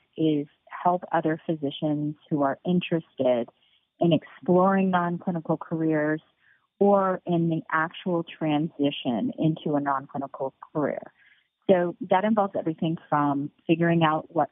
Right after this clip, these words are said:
kind of resume you need, actually writing a resume, translating your C V to a resume, knowing what sort of cover letter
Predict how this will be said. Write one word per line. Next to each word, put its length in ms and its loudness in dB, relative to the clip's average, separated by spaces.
kind 180 0
of 120 -2
resume 380 0
you 180 0
need, 360 -2
actually 540 -2
writing 340 0
a 60 -2
resume, 640 0
translating 580 -2
your 120 -2
C 140 -4
V 240 -6
to 140 0
a 60 4
resume, 760 0
knowing 440 4
what 200 2
sort 160 0
of 140 -2
cover 400 0
letter 300 0